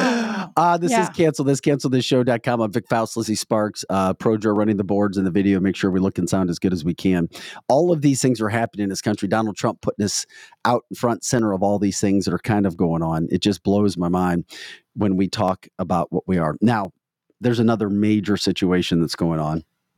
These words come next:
Speaker 2: And by the way, uh, if people were tuning in, wanting to know what from the view of cancel this, <laughs> Glenn says Q.
Speaker 1: Q.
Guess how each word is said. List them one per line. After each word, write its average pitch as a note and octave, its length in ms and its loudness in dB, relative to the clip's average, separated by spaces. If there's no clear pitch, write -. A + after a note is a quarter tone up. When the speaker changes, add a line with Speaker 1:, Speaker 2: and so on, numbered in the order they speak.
Speaker 2:
And B2+ 120 4
by B2+ 140 4
the A#2 100 0
way, A2+ 300 2
uh, F#2+ 220 2
if - 100 -4
people A2 240 0
were G2+ 120 0
tuning G#2 320 2
in, G2 240 2
wanting G2+ 180 2
to F#2+ 60 -2
know F#2+ 160 2
what F2+ 180 -2
from G#2 200 2
the F2+ 200 2
view F2+ 340 2
of F2+ 140 -2
cancel F#2+ 400 -2
this, F#2+ 480 0
<laughs> G#3+ 300 0
Glenn D#3 260 2
says C3+ 260 0
Q. G#2+ 500 0
Speaker 1:
Q. C4+ 220 4